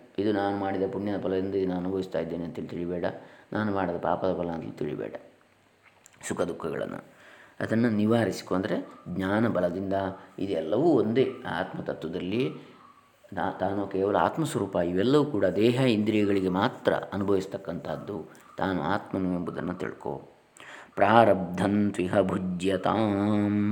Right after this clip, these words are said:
ಪ್ರಾರಬ್ಧ ಕರ್ಮದ ಫಲವನ್ನು ಸಂತೋಷದಿಂದ ಎದುರಿಸಿ ಕ್ಷಯಿಸಿಕೊಳ್ಳು, ನಾಶ ಮಾಡಿಕೊ, ಅನುಭವಿಸು. ಪ್ರಾರಬ್ಧ ಕರ್ಮ ಅಂದರೆ ಈಗಾಗಲೇ ಫಲವನ್ನು ಕೊಡಲಿಕ್ಕೆ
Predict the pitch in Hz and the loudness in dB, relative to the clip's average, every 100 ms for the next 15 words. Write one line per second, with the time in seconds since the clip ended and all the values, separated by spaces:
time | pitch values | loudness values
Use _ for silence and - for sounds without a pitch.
0 | 107 110 - - _ _ - - 101 120 | 0 -4 -10 -20 _ _ -20 -4 2 6
1 | 139 123 117 113 110 117 110 113 123 139 | 6 6 2 2 2 4 6 6 6 4
2 | 131 123 127 147 147 147 143 143 139 139 | 2 0 2 2 4 2 2 2 4 4
3 | 123 120 127 127 - - 101 104 - - | 4 6 4 2 -4 -2 0 0 -2 -4
4 | 78 - - - _ - 92 - 95 85 | -4 -6 -18 -20 _ -4 -4 -2 -2 -4
5 | - - - - _ _ _ - 104 107 | -6 -14 -16 -20 _ _ _ 0 0 2
6 | 95 - - - _ _ - - - 95 | 0 0 -14 -20 _ _ -20 -4 0 2
7 | 104 95 110 107 113 117 123 104 107 113 | 2 2 0 2 4 4 4 4 8 8
8 | 131 117 113 120 123 - 110 120 - 117 | 8 6 6 6 4 2 2 2 2 0